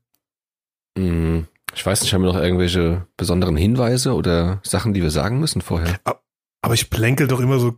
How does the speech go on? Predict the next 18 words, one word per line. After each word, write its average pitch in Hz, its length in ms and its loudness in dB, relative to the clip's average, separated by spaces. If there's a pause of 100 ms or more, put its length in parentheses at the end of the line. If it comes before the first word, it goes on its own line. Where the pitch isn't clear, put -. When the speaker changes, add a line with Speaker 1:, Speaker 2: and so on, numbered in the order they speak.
(280)
Speaker 2:
<laughs> 110 300 -2
ich - 220 -4
plänkel 139 440 2
doch 127 120 0
immer 147 220 2
gern 131 280 0
so 135 80 2
mit 135 200 0
dir 127 80 2
rum. 151 400 0 (2250)
Speaker 1:
Ja, - 80 -2
so 85 100 2
ein, 87 80 0
so 95 100 0
ein, 92 320 0
so 92 120 -2
ein, 92 180 2
äh, 87 420 2